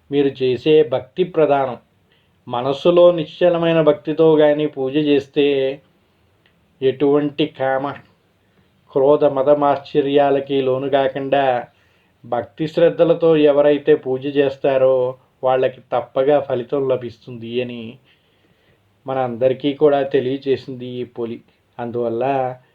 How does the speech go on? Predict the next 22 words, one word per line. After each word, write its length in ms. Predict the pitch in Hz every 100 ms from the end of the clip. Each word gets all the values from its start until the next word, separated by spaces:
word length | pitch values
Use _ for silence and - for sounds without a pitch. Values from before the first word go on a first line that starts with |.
| _ _ -
పాడ్యమి 540 | 113 117 113 156 170
రోజు 280 | 170 156 151
పొలిని 460 | 156 135 131 160
తలుచుకొని, 840 | 170 143 135 139 147 139 135 127 127 - _
ఆవిడ 400 | 127 131 131 131 131
కథ 100 | 123
కానీ 500 | 117 143 151 147 147
విని, 400 | 143 131 143 143 - _ _ -
దీపారాధన 840 | 117 127 127 147 147 151 147 151
చేసి, 380 | 135 139 135 147
భక్తి 320 | 131 127 147
శ్రద్ధలతో 840 | - 147 147 147 143 139 147 147 - _ _ _ _ _ _ -
ఆ 160 | 147 143
దేవీ 500 | 127 127 127 147 147
దేవతల్ని 640 | 147 147 147 147 143 143
కానీ 320 | 139 139 139
పూజించినట్టయితే 1200 | 127 123 117 139 143 151 143 135 143 131 131 135
చక్కని 540 | 143 143 117 _ 151 151
ఫలితం 500 | 135 120 117 147 143
లభిస్తుంది 760 | 123 120 - 127 113 113 113
అని 120 | 117 120
చెప్తున్నారు. 580 | 113 _ 113 117 110